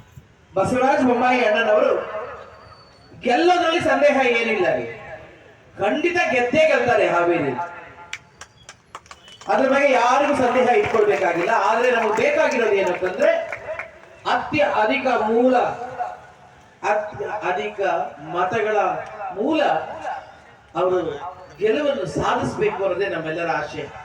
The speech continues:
ಮೋದಿ ಸರ್ಕಾರ ಅನ್ನೋದಕ್ಕೆ ನನಗಿಂತ ಹೆಚ್ಚಾಗಿ ನಿಮ್ಗೆಲ್ರಿಗೂ ಗೊತ್ತೇ ಇದೆ. ಅದರಲ್ಲೂ ನಾರಿ ಶಕ್ತಿ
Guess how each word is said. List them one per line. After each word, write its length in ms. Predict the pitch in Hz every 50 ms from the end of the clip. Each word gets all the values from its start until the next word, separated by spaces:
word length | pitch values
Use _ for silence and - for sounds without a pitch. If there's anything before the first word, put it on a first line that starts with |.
| - - - _ -
ಮೋದಿ 260 | 233 269 285 294 294
ಸರ್ಕಾರ 540 | 269 262 254 247 233 254 269 262 247 240 233
ಅನ್ನೋದಕ್ಕೆ 520 | 226 226 220 220 226 240 - 294 240 220 220 - - - - - - - - - - - - -
ನನಗಿಂತ 480 | 196 208 226 262 277 269 262 - - -
ಹೆಚ್ಚಾಗಿ 440 | - 208 208 208 - 247 240 240 214
ನಿಮ್ಗೆಲ್ರಿಗೂ 480 | 214 208 202 190 185 - 214 202 190
ಗೊತ್ತೇ 280 | 180 - 175 - - 175
ಇದೆ. 280 | 151 139 - - - - _ _ - - - - _ _ _ _ _ _ _ _ _ _ _ _ _ _ _ _ _ _ - _ _ _ _ _
ಅದರಲ್ಲೂ 500 | 180 185 226 277 302 320 320 311 285 -
ನಾರಿ 360 | - - - - 302 320 311
ಶಕ್ತಿ 380 | - - 277 262 269 285 320